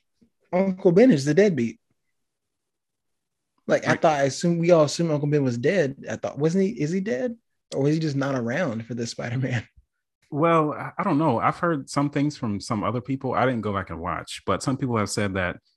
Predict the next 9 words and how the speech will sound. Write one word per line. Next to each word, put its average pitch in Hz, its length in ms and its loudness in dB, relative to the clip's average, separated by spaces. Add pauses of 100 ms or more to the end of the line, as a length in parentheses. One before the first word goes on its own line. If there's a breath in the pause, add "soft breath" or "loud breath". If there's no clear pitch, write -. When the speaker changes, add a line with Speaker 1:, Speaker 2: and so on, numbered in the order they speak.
(100)
Speaker 2:
he 117 180 0
did 104 220 2
exist 117 420 -2
and 95 80 0
he 90 80 -2
died. 95 480 -2 (840)
Speaker 1:
I - 60 -14
can't - 240 -12
remember. 110 340 -12